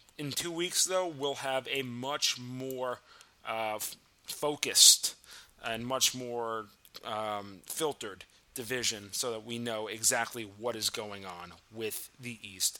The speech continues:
and the West. Um, the West, though, right now, uh, just a little too tight to really give any insight as to who can clinch when,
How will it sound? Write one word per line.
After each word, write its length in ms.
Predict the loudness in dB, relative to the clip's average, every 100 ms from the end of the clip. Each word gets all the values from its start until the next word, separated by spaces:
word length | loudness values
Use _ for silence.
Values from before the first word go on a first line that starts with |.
| -10
and 360 | -12 -10 -12 -16
the 80 | -16
West. 500 | -12 0 2 2 -2 -18 -20 -20 -18 -2
Um, 480 | 0 2 0 -2 -10 -18 -14
the 100 | -6
West, 340 | 0 6 8
though, 160 | 8 2
right 260 | 2 2 0
now, 280 | 0 0 -4 -16 -8
uh, 140 | -6 0
just 180 | 6 6
a 60 | 6
little 400 | 0 2 2 2
too 320 | 0 0 -2
tight 500 | 2 2 2 0 -2 -2 -16 -6
to 100 | -4
really 540 | -4 -2 -2 -2 -4 0 2
give 460 | 4 4 2 -2 -6 -6
any 360 | -4 -2 -4
insight 460 | -6 2 2 2 0
as 200 | 0 -2
to 80 | -2
who 180 | -12
can 160 | -12 -12
clinch 320 | -10 -6 -4
when, 240 | 0 -2